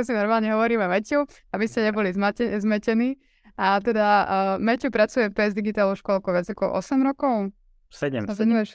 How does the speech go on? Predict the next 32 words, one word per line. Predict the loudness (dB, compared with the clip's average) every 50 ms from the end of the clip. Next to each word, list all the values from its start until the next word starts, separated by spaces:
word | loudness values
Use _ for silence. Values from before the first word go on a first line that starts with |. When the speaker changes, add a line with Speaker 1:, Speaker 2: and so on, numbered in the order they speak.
| _
Speaker 1:
sedem? | -4 -4 0 0 2 0 0 -2
Sedem, | -4 -4 -2 0 0 0 -2
už | -2
som | -6 -6
ti | -6 -6
pridala. | -8 -4 -4 -2 0 2 2 0 0 -2 -8 -14
<laughs> | _ -10
Asi | -10 -10 -6 0 0 0
už | 2 2 2 2
vidím | 2 2 2 2
do | 2 2 2 0
budúcnosti. | 0 -2 -4 -4 -4 -4 -4 -4 -4 -6 -6 -6 -6 -6 _ -20 -20 _ _ _ -10 -8 -6 -4
A | -4
teda | -2 0 2 2 2
venuješ | 4 4 2 2 0 0 -4
sa | -4 -4 -2
sociálnym | 2 2 2 4 4 2 -2 0
sieťam | 0 0 0 0 0 0 0 0 2
najmä? | 0 0 0 0 0 0 -2 -4 _ _ _ _ _
Teda | -2 0 0 0 0
to, | 2 2 2 2 0 -2
a | -2 -2 -2 -2 -4 -8 -10
ako | -12 -8 -4
si | -4
aj | -2 0
prezradil, | 0 -2 0 0 0 0 0 0 -2 -4
že | -6
ťa | -4 -4 -4
to |
baví | -2 -2 -2 0 0 -2 0
veľmi. | 0 0 0 0 0 -2 -4 _ _ _ -20 -20 _ _ _ _ _ -6 -2
A | -2